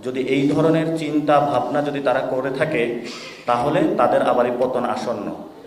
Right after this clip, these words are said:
এটা জনতার সংগ্রামের মধ্য দিয়ে ইউনূস স্যার যদি ওইখানে বসে স্বৈরাচারী হয়ে ওঠার চেষ্টা করুন, তাহলে ইউনূস স্যারেরও পতন আসন্ন। কারণ বাংলাদেশে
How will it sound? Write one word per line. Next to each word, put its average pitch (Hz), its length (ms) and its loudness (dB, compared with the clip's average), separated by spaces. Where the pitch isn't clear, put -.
এটা 143 480 4
জনতার 147 380 6
সংগ্রামের 139 540 2
মধ্য 135 300 0
দিয়ে 156 400 0
ইউনূস 131 320 -2
স্যার 156 200 2
যদি 139 160 0
ওইখানে 127 360 0
বসে 117 320 -2
স্বৈরাচারী 151 540 2
হয়ে 151 200 2
ওঠার 139 300 -2
চেষ্টা 135 280 -2
করুন, 156 360 -4
তাহলে 131 320 0
ইউনূস 135 380 0
স্যারেরও 151 480 2
পতন 127 380 0
আসন্ন। 120 440 -2
কারণ 127 260 0
বাংলাদেশে 131 500 0